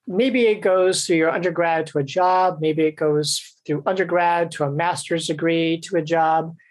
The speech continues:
maybe it goes all the way to the doctorate and then to a faculty position.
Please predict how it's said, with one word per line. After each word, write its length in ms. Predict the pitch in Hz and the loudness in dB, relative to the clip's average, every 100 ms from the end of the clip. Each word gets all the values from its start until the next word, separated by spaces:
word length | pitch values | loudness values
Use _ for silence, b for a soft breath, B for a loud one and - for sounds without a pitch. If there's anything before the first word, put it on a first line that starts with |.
| b - | b -6
maybe 240 | 175 196 | -2 2
it 80 | 196 | 2
goes 320 | 202 196 185 | 2 2 2
all 180 | 190 190 | 2 2
the 60 | 190 | 2
way 180 | 190 185 | 2 0
to 120 | 180 | 0
the 100 | 170 | 0
doctorate 580 | 180 180 170 180 175 165 - - | 0 -2 -2 0 0 -4 -10 -4
and 200 | 165 156 | -4 0
then 300 | 175 170 165 | 0 -2 -4
to 300 | - 170 160 | 0 2 2
a 400 | 156 151 151 180 _ - | 2 2 0 -4 _ -4
faculty 380 | 175 - 175 | -4 -4 -8
position. 680 | 160 156 165 160 160 156 165 | -6 -2 -2 0 -2 -4 -8